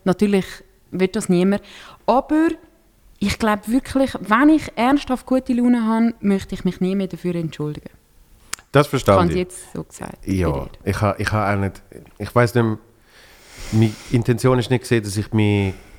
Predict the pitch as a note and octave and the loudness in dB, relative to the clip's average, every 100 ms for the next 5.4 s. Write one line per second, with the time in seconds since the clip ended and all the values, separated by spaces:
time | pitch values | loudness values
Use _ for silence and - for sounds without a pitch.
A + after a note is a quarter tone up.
0 | - A2 G2+ - A2+ A2+ A2 G#2+ - G#2+ | -6 -4 -2 0 4 4 2 -4 -2 0
1 | G2+ G2 G#2+ G2+ G#2 G2 E2 E2+ G2 F#2+ | 2 2 0 0 -2 -2 -2 0 0 0
2 | G2+ G2 G2+ G2 G2 G2 G2 G2 - F2 | -2 0 0 0 -2 0 -2 -2 -4 -2
3 | A#2 B2 G2+ - - G#2+ G#2+ G#2+ G2 - | 0 0 -2 -8 -2 2 2 -2 -10 -6
4 | - G2+ F#2+ E2+ F2+ E2+ D#2+ G2+ A2 G#2+ | -2 -2 -2 -6 -6 -6 -2 0 0 2
5 | F#2 G2 E3 | 0 0 -2